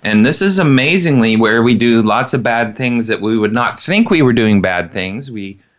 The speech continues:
but we just do. We, we do. This is our nature. You know, there's a, we're talking about manipulation right now, but the most common type of manipulation is covert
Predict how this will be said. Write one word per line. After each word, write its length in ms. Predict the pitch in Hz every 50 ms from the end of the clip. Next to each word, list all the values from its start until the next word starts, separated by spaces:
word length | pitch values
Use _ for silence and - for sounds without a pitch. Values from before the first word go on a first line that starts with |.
| _ _ _
but 140 | 104 98 -
we 140 | 127 120
just 220 | 117 135 139 131 113
do. 280 | 156 208 285 285 113
We, 380 | 71 65 71 85 90 87 85 - -
we 140 | 92 107 117
do. 500 | 120 - 185 320 120 85 - - - - -
This 240 | - 117 127 - 143
is 140 | 143 143
our 160 | 156 147 151 139
nature. 520 | 143 143 160 160 - - 90 - - - - - - - - - _
You 120 | - 123 131
know, 220 | 127 127 123 113
there's 400 | - 113 113 123 127 127 117 120
a, 240 | 127 113 110 - - - - - _ -
we're 160 | 113 120 117
talking 220 | - 233 226 233
about 220 | 220 185 - 175 110
manipulation 760 | 226 240 254 127 - 123 107 107 117 127 156 - - 107 95
right 160 | 90 78 71
now, 220 | 90 90 85 90
but 160 | 90 92 95 -
the 40 |
most 320 | 113 123 139 143 139 - -
common 520 | - - 180 190 202 233 247 247 247 233
type 440 | - - - 120 131 131 127 127 - - -
of 400 | 98 107 104 101 98 95 98 - - _ _ -
manipulation 1120 | 107 113 117 113 117 113 113 117 123 120 107 113 104 104 101 - - 110 104 104 101 98 - -
is 240 | 95 95 90 -
covert 840 | - - - 139 127 135 139 131 123 117 117 113 110 110 107 -